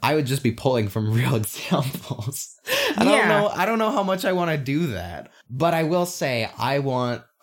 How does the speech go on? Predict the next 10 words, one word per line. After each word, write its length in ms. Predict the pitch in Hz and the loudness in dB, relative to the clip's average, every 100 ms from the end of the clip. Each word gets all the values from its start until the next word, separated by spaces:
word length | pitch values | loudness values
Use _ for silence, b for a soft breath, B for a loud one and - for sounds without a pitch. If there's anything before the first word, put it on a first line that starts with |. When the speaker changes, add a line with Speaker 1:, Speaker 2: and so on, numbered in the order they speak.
| - | -8
Speaker 1:
to 120 | 131 | -2
go 200 | 123 113 | 2 2
on 100 | 110 | 2
a 60 | 101 | 0
first 400 | - 110 - 110 | 0 0 0 0
date 360 | 101 98 101 - _ - | 2 2 -2 -6 _ -8
where 260 | 107 110 107 | 0 2 2
I 160 | 120 | 2
feel 280 | 117 123 104 | 0 0 0
confident 920 | - - 110 113 117 120 120 120 - | -2 0 2 2 0 0 0 -2 -8